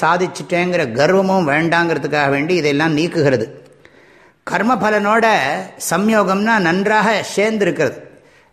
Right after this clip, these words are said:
"நான் பணக்காரன், எனக்கு பதவி இருக்கு" அப்படின்னு சொல்லி அந்த, அதை அனுபவிக்கிறோமே, பொறிகள் வாயிலாக, புலன்கள் வாயிலாக நாம அனுபவிக்கிறோம் சுக துக்கங்கள்லாம். அதோடையும் பகவான்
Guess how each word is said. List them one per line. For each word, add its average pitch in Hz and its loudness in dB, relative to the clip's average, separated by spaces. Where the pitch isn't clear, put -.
"நான் 170 2
பணக்காரன், 147 -2
எனக்கு 156 -2
பதவி 165 0
இருக்கு" 127 0
அப்படின்னு 170 -4
சொல்லி 180 0
அந்த, 160 0
அதை 131 0
அனுபவிக்கிறோமே, 165 2
பொறிகள் 185 2
வாயிலாக, 170 0
புலன்கள் 180 0
வாயிலாக 165 0
நாம 170 0
அனுபவிக்கிறோம் 170 0
சுக 156 0
துக்கங்கள்லாம். 127 -2
அதோடையும் 185 2
பகவான் 170 0